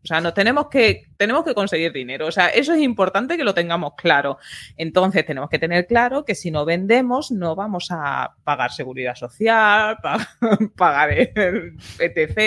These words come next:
etcétera, comer. En-, entonces, tenemos que tener que, que vender algo. Así que yo me di cuenta con esas dos cositas que me da mucho, me daba mucho miedo exponerme para la venta, ¿sabes? No me cuesta ayudar a los demás, no me cuesta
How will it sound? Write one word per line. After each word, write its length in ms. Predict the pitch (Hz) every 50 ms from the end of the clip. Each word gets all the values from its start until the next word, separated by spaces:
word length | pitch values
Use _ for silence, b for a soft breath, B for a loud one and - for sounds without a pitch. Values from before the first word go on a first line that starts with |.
| 196
etcétera, 460 | 180 175 - 156 156 - - 214 226 220
comer. 540 | - 175 165 175 190 208 220 233 - - B 302 B B B B B B B - - -
En-, 240 | 170 170 170 156 - - - - _ - - -
entonces, 340 | - 156 160 - 156 170 175 190
tenemos 240 | 113 - - 160 -
que 100 | - 208
tener 320 | 208 208 180 170 180 - -
que, 320 | 214 208 190 175 170 - -
que 80 | 196
vender 480 | 160 156 160 160 151 - 185 202 - -
algo. 460 | - 202 226 262 294 254 202 165 147 B B B B B B B B -
Así 360 | 156 156 156 - - 147 143 -
que 500 | 180 180 185 190 180 180 175 160 156 160
yo 160 | 143 160 151
me 140 | 156 165 165
di 140 | 165 180 175
cuenta 420 | - 196 202 214 208 202 214 214
con 160 | 208 190 175
esas 600 | 160 156 - 170 165 165 165 165 170 170 - - - -
dos 300 | 196 175 190 185 185 -
cositas 560 | - 196 190 - 214 196 - 202 202 - -
que 140 | - 196 165
me 160 | 160 151 135
da 140 | 139 175 220
mucho, 600 | 233 214 185 - - 175 160 156 143 135 135 139 -
me 100 | - 180
daba 220 | 190 226 247 226
mucho 260 | 202 170 156 - 156
miedo 220 | 147 151 151 147 143
exponerme 480 | 156 - - 151 151 147 143 143 135
para 180 | 135 139 139 135
la 100 | 135 123
venta, 440 | 120 101 - - - - 311 392 349
¿sabes? 320 | - - - 175 233 -
No 180 | 226 202 202 208
me 180 | 214 196 190
cuesta 760 | 190 - 202 202 202 - - - 196 185 180 180 180 - - -
ayudar 320 | 175 175 180 160 156 156
a 60 | 160 165
los 180 | 175 180 185
demás, 300 | 208 202 185 175 165 170 160
no 60 | 175
me 140 | 175 170 160
cuesta 420 | - 160 151 - - 170 165 165